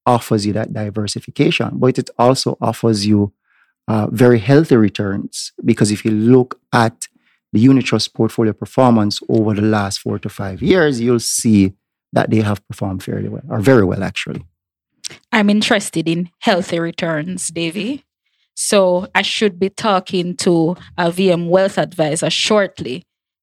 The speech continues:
Speaker 2: because I don't think I have enough, um, y-, invested enough money in any of the unit trusts that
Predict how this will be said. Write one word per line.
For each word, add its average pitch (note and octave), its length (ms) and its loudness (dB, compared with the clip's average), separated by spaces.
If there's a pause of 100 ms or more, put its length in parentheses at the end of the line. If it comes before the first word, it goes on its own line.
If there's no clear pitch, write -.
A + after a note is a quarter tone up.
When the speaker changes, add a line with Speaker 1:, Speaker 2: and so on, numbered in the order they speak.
(120)
Speaker 2:
because E3+ 420 0
I F3+ 140 0
don't F#3 380 -2
think F3+ 520 -6
I F#3 180 -4
have E3 640 -8 (140)
enough, F3+ 840 -4 (500)
um, E3 540 -4 (360)
y-, F3 200 -14 (160)
invested G#3 500 0
enough F3+ 460 -2
money E3+ 420 -6
in E3 240 -8 (260)
any F#3+ 240 -2
of F3 180 -2
the F3+ 80 -4
unit F3+ 320 -4
trusts - 280 -6
that - 140 -12